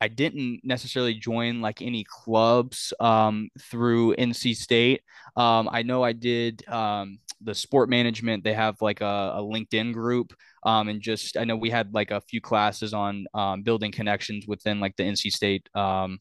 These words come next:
you know, circle, whether it's, you know, uh, alumni and, you know, current students, just building that, that base. Um, so I think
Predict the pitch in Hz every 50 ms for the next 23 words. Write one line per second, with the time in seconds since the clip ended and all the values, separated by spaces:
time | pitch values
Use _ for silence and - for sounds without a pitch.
0 | _ _ _ - 110 101 95 - - 113 107 101 - 107 101 101 101 101 98 98
1 | 98 95 92 - - - - 107 104 95 92 90 90 87 - - 92 98 98 78
2 | 92 101 98 110 117 117 113 113 107 104 107 104 107 107 104 101 101 98 95 76
3 | 98 107 95 92 - - 117 110 101 98 - - - 107 104 104 101 104 - -
4 | 101 - - 101 98 98 98 101 101 98 95 92 - - _ 107 104 90 90 -
5 | 98 98 104 117 - - - - - - - - - - - - 123 120 117 113
6 | 98 - - 143 123 110 - - 110 120 139 143 - - 156 151 147 143 - -